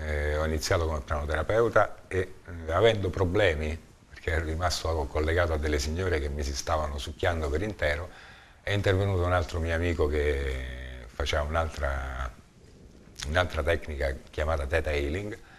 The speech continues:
che mi ha separato da questa, da queste persone. Poi ho deciso di partecipare anch'io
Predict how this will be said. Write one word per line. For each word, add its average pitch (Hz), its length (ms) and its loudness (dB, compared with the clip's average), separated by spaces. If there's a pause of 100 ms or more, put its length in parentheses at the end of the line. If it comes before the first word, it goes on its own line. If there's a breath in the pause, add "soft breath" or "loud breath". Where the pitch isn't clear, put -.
(180 loud breath)
che 117 120 2
mi 101 120 2
ha 90 60 2
separato 82 560 2
da 71 140 -2
questa, 69 760 -2
da 78 100 -4
queste 76 280 -2
persone. 64 520 -6 (500 loud breath)
Poi 82 180 -2
ho 80 60 -2
deciso 90 380 2
di 80 100 2
partecipare 80 560 2
anch'io 107 580 -2